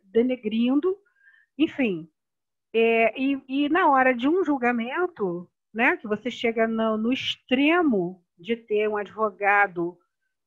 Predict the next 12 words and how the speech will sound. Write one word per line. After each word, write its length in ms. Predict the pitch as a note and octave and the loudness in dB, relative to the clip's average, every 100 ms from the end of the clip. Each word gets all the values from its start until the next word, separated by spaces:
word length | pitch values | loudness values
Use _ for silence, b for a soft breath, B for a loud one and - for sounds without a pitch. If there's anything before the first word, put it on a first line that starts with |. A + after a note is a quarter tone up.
| _ | _
desculpe 380 | G#3+ - C#4+ D4 | -12 -4 -2 0
se 80 | C#4 | 0
eu 20 | |
estiver 220 | C4 B3 | 2 2
falando 480 | C4 A#3+ B3 A#3+ A#3+ | 2 0 0 0 0
alguma 300 | G#3+ G#3+ A3+ | 0 2 0
besteira, 460 | A#3 C#4+ - G3+ F3+ | 0 -2 0 0 -2
eu 60 | |
estou 180 | F3 G3+ | -6 -6
falando 340 | - A3 G#3 A#3 | -4 -4 -4 -6
como 220 | A#3+ A#3 | -8 -8
cidadã, 520 | - B3+ C#4 G3+ | -4 -2 0 0